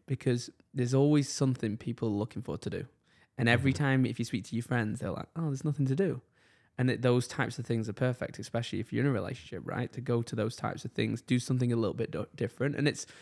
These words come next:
Speaker 1: it's about building that community that it's okay to kinda go out your comfort zone.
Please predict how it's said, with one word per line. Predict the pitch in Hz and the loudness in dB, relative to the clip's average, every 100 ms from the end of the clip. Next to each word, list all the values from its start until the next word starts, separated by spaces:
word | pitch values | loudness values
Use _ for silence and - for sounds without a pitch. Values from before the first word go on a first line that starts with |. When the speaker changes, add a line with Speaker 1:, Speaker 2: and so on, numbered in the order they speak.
| - _ _ | -20 _ _
Speaker 1:
it's | 135 | 2
about | 160 139 | 4 4
building | 131 131 120 | 6 6 6
that | 117 - | 2 -2
community | 120 117 113 - | 0 2 2 0
that | 107 104 | 0 -2
it's | - - - | -4 -14 -2
okay | 117 110 - 107 | 0 2 0 -2
to | - | -4
kinda | - 117 | -6 -4
go | 123 104 | -2 -2
out | - | -2
your | - | -4
comfort | 120 117 - | -4 -4 -6
zone. | - - | -10 -10